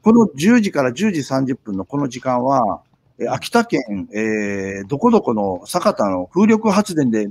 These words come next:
Speaker 1: あ、山形、ふ-、酒田の風力発電で皆様にお届けしてますとかってアナウンス入るんですよ。
Speaker 2: へえ、面白いですね。
Speaker 1: うんね。
Speaker 2: うん、
Speaker 1: そうすると聞いてるリスナーは、
Speaker 2: うん。
Speaker 1: あ、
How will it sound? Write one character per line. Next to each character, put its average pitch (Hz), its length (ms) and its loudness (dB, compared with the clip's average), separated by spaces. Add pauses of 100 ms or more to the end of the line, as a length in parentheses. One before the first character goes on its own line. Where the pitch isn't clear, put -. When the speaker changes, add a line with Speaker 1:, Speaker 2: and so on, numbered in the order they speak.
Speaker 1:
あ、 123 80 2
山 170 240 4
形、 131 380 0
ふ-、 117 340 -8
酒 175 220 -2
田 107 100 -2
の 101 80 -4
風 208 200 2
力 220 200 2
発 208 220 0
電 156 100 -2
で 131 80 0
皆 131 220 2
様 117 260 0
に 104 80 -4
お 101 80 -6
届 107 280 -12
け - 20 -10
し - 60 -14
て 120 100 -8
ま 113 100 -2
す - 60 -18
と 104 60 -18
か 95 60 -8
っ - 40 -20
て 101 80 -4
ア 143 80 2
ナ 202 60 4
ウ 226 60 4
ン - 40 2
ス - 60 -6
入 101 160 0
る 98 40 -4
ん 92 60 -8
で - 20 -12
す - 120 -20
よ。 - 40 -20 (1040)
Speaker 2:
へ 127 560 -6
え、 123 60 -6
面 131 280 -8
白 123 500 -10
い 127 100 -6
で 139 160 -4
す 156 260 -12
ね。 143 800 -4 (180)
Speaker 1:
う 247 60 -2
ん 104 100 -4
ね。 87 240 -10 (220)
Speaker 2:
う 139 40 -10
ん、 - 40 -4
Speaker 1:
そ 233 60 6
う 233 40 4
す 240 140 0
る 226 100 2
と - 60 -10
聞 262 100 2
い 233 40 2
て 254 80 2
る 254 120 4
リ 254 140 6
ス 247 100 -4
ナ 180 120 4
ー 117 100 6
は、 113 540 2 (220)
Speaker 2:
う 156 40 2
ん。 - 20 2
Speaker 1:
あ、 - 100 -4